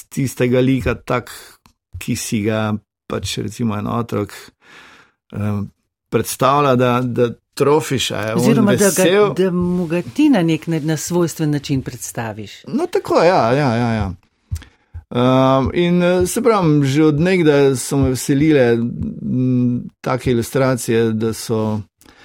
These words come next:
Speaker 1: naj-, najlažje rišem, mislim, najbolj vesel sem, kadar dobim tako naročilo, da je treba neke živalce počlovečiti.
Speaker 2: Mhm.
Speaker 1: In to, o,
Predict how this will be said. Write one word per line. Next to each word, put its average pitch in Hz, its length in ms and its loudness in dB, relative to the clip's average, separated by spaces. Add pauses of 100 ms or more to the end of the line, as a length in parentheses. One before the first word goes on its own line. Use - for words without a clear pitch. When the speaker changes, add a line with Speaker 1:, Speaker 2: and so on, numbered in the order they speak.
(1000)
Speaker 1:
naj-, 214 340 0
najlažje 196 720 2
rišem, 170 400 2 (240)
mislim, 165 320 2
najbolj 196 340 2
vesel 170 360 2
sem, 147 160 -2
kadar 131 260 2
dobim 131 320 2
tako 120 640 0 (260)
naročilo, 120 880 2 (880)
da 110 180 -2
je 104 60 -2
treba 120 260 0
neke 120 240 -2
živalce 117 560 0
počlovečiti. - 840 -4 (840)
Speaker 2:
Mhm. 175 220 -2 (600)
Speaker 1:
In 113 120 -2
to, 147 160 2
o, 127 440 2